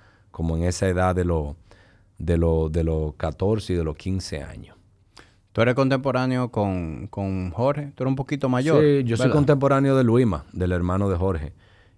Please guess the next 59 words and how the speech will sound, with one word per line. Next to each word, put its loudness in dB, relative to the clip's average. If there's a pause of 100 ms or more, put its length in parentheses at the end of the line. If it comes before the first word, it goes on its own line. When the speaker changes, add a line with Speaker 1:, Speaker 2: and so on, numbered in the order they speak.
Speaker 1:
Eh, 0
Speaker 2:
¿Luisma 6
nadaba 4
también? -2
Speaker 1:
Sí, 4
Luisma 0
nadaba. -4 (120)
Luisma 0
es 2
de 2
mi 2
edad 2
y 2
Jorge 0
tiene -4
que -4
ser -6
como, -4 (220)
como -6
tres -4
años -4
menos -6
que -8
yo, -4
entiendo -8
yo. -8 (140)
Speaker 2:
Sí, 0
Jorge 2
tiene -2
que -2
tener -4
como -2
cuarenta -2
y -8 (280)
dos, -4
cuarenta -8
y -12
tres -8
por -2
ahí. -2
Speaker 1:
Sí, -12 (540)
pero 2
con 0
Speaker 2:
Tú 2
tienes 6
Speaker 1:
Jorge, 8
Speaker 2:
cuarenta 4
y 0
seis. 6
Speaker 1:
yo 6
coin-, 6
llegué 6
a 4
coincidir 2
en 2
la 4
natación 2
con 2
Jorge 2